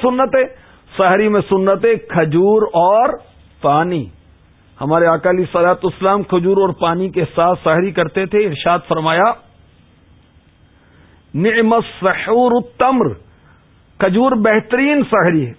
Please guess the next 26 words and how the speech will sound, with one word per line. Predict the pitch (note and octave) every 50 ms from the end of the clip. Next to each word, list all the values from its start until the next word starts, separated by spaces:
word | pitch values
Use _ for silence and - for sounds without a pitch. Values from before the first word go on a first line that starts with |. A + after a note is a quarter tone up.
| _ _ _ _ _ _ _ _ _ _ _ _ _ _ _
اور | - D3+ D#3
ایک | D#3 - F#3+ G#3 G3+ G3+
مقام | F#3+ F#3 - F#3+ G3 G3 G3+
پر | F#3+ F#3+
فرمایا، | - - F3+ E3 E3+ E3+ F3 F#3 F#3+ G3 G3
"نعم | F#3 G3 G3+ G#3 G#3 G3+ G#3 G#3+ A3 G#3 - - - - _ _ _ _ _ _ _ _ - -
سحور | F3 D#3+ - - A3 A3 A#3 A#3
المؤمن | A#3 A3+ A3 G#3+ A3 G#3+ - - G#3 G#3+ A3+ A#3+ B3+ B3 - - _ _ _ _ _ _ _ -
التمر"، | - - - - - - B3+ C4 C4 A#3+ G3 C#3+ G2+ G2 - - _ _ _ _ _ _ - -
کھجور | - F#3 F3 F3 G#3+ A#3+ C4 B3
مومن | A#3 G#3+ G#3 A3 A#3 B3 B3+ B3+
کی | G#3+ B3 C4+
بہترین | A#3+ A3 G#3+ A#3 A#3 A3 - - A#3+ B3+ C4+ D4+ D#4 D4 C4+ - -
سحری | A3+ F#3+ F3+ D#3+ D#3 C3+
ہے۔ | A2 G#2 - - - - - - - _ _ _ _ _ _ - - - - - - -
تو | - D#3 D#3+ D#3 C#3 - _ - - _ - _ - - - -
کھجور | F3+ E3+ E3 G3+ A3 A3+
اور | A#3 A#3
پانی | - - A3 G3+ G#3 A3+ A3+
کا | A3 A3
جمع | G3 G3+ G3+ G#3+ A3
کرنا | A3 G3 G#3+ G#3 A3 A#3
بھی | A#3+ A#3
سحری | - - A#3 A3 A3+ A#3+
کے | A3 A#3+
لیے | C4 C4+ C4+